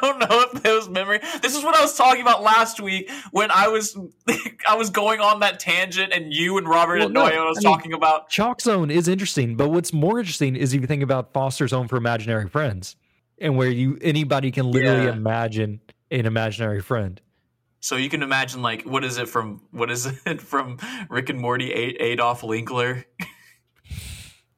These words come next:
Speaker 1: Or whatever.
Speaker 2: <laughs> I don't know. Yeah, but Curse of Brotherhood, not good. Don't play it. Uh, next up, Garou Mao, or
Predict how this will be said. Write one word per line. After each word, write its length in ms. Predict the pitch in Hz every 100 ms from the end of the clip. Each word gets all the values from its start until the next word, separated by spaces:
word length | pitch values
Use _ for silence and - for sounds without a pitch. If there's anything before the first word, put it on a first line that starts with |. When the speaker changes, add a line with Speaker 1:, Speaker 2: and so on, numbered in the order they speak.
| -
Speaker 1:
Or 100 | 175
whatever. 600 | - 165 - - 165 - _ _
Speaker 2:
<laughs> 180 | 196 - - - - _ -
I 80 | - _
don't 0 |
know. 500 | 143 135 _ - - 175 - _ _ _ _ _ - -
Yeah, 160 | 107 107
but 100 | 120
Curse 260 | 151 151 165
of 80 |
Brotherhood, 420 | 135 131 131 127 117
not 280 | 113 113
good. 260 | 117 113 107
Don't 220 | 110 110
play 280 | 110 107 107
it. 100 | 113 - _ _ _ _ _ _ _ -
Uh, 240 | 123 117
next 420 | 117 139 170 - 160
up, 320 | 117 98 _ _ _ _ - 131
Garou 520 | 110 127 160 170 165
Mao, 480 | 123 117 113 107 104
or 720 | 113 - 135 120 113 107 -